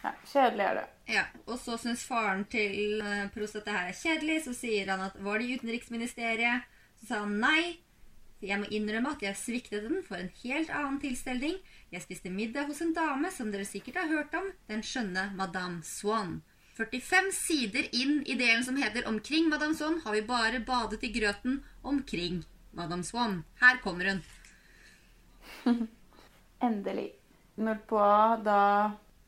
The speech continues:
Speaker 1: kommenterer at stort sett hjemme hos, eh, Madame Swann, så vanker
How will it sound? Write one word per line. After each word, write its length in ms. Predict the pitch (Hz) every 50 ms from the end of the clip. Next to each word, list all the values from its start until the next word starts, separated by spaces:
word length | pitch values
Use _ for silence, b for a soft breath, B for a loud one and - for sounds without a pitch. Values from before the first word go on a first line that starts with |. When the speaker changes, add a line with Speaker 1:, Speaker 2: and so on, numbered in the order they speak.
| _ _ -
Speaker 1:
kommenterer 580 | - 277 269 269 262 262 226 208 202 214 220 220 220
at 140 | 220 220 -
stort 320 | - - 262 262 269 -
sett 240 | - 302 285 285 294
hjemme 320 | 277 269 254 233 214 208 214
hos, 140 | 214 - - - -
eh, 520 | 220 214 214 208 214 208 208 - 208 - 202 202 202 202 196 202 - - - _ _ -
Madame 320 | 220 220 214 214 214 214
Swann, 400 | - - - 240 254 285 349 415 415 - - b b b b b b b b b -
så 180 | - - 247 240
vanker 600 | 240 233 214 196 - - 190 180 175 175 -